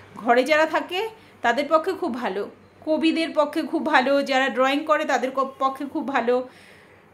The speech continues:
কিন্তু যারা বাইরে বেরোয়, যাদের বেরোতে হবেই, তাদের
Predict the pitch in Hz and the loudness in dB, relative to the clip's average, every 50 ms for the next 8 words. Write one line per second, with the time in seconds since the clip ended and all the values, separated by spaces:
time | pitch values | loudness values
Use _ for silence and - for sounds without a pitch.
0 | _ _ _ - - - - - 277 320 339 330 302 349 330 330 302 302 302 277 | _ _ _ -20 -20 -18 -16 -12 -8 -6 -6 -6 -4 -2 0 2 4 4 4 4
1 | 269 254 254 262 277 240 277 262 269 277 285 285 285 269 - - - 214 240 240 | 4 4 4 2 0 -2 -2 0 2 2 2 0 -2 -6 -8 -10 -4 -2 -2 0
2 | 262 277 226 254 247 254 254 269 302 - 247 240 220 214 277 285 294 294 285 - | 0 0 0 2 4 4 2 2 0 -2 -2 -2 -2 0 0 0 -2 -2 -6 -10
3 | - - - - 233 202 220 | -16 -18 -8 -6 -4 -4 -4